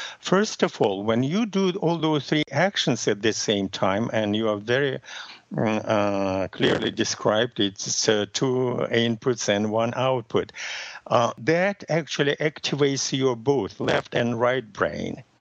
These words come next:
And why you don't have any problems? Because the program is localized. That means that everything what is there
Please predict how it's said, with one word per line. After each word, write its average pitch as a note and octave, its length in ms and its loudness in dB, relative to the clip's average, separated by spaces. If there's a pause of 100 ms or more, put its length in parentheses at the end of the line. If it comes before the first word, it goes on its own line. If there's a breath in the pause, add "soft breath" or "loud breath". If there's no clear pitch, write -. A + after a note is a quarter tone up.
(540 loud breath)
And C#3 520 2
why C#3+ 300 0
you D#3 180 -2
don't C#3+ 240 2
have C3 360 -2
any B2+ 280 0
problems? C3 960 0 (160)
Because C#3 720 0 (560 loud breath)
the C#3 640 0 (140)
program E3+ 800 0
is D#3+ 540 0
localized. A2+ 1120 0 (140)
That C#3 400 0
means G#2+ 400 2
that F#2+ 340 0
everything E3+ 600 0
what C#3+ 300 0
is C3 280 -2
there F#2+ 560 -2